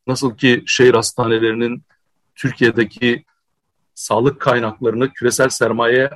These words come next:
aktarmasının bir aracı olması bu sağlıkta dönüşüm programına göre şaşırtıcı değilse, bu beş dakika meselesi de şaşırtıcı değil. Ama bu sağlık hakkının ortadan kaldırılması girişimidir. O yüzden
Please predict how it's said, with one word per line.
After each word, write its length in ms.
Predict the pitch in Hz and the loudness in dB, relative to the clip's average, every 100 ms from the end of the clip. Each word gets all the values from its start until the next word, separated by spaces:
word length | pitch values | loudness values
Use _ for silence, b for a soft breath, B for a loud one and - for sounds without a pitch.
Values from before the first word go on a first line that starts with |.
| - | -10
aktarmasının 840 | 113 - 120 123 120 120 135 143 | -12 -6 -2 0 0 0 0 2
bir 160 | 127 135 _ | 2 0 _
aracı 480 | 117 113 123 147 156 | -4 -2 0 2 2
olması 580 | 135 117 113 104 - 90 - _ _ _ | 0 -2 -2 -2 -2 -2 -4 _ _ _
bu 80 | 120 | -8
sağlıkta 480 | - 117 117 - 120 | -2 -2 0 0 0
dönüşüm 340 | 113 110 120 | -2 -4 -6
programına 480 | - 113 110 113 113 | -2 -2 0 -2 -2
göre 320 | 110 113 104 - | 2 2 2 0
şaşırtıcı 600 | - 113 - - 104 110 | -6 -4 -6 -8 -6 0
değilse, 500 | 120 156 - 147 202 _ _ _ - | 2 2 4 2 0 _ _ _ -8
bu 140 | 113 | 0
beş 220 | 156 151 | 0 2
dakika 280 | 131 120 135 | -2 -4 -2
meselesi 440 | 120 - 113 123 | 0 0 0 2
de 160 | 143 185 - _ _ | 0 0 -4 _ _
şaşırtıcı 600 | - 127 - 123 123 113 | -4 -2 -2 -4 -4 0
değil. 180 | 131 196 - _ _ | 2 2 0 _ _
Ama 360 | 143 185 220 - _ _ - | 4 4 4 -2 _ _ 2
bu 180 | 175 185 | 2 2
sağlık 480 | - - 143 180 180 | -6 0 0 0 0
hakkının 440 | 165 160 151 185 | -2 0 -2 0
ortadan 520 | 143 131 147 165 180 | 0 -2 -2 -2 -4
kaldırılması 720 | - 127 117 131 135 139 - | -6 -4 0 2 2 2 0
girişimidir. 680 | 147 117 110 104 98 - - _ _ _ | -2 -4 -4 -6 -8 -12 -16 _ _ _
O 100 | 139 | 4
yüzden 360 | 175 127 131 170 | 4 4 2 0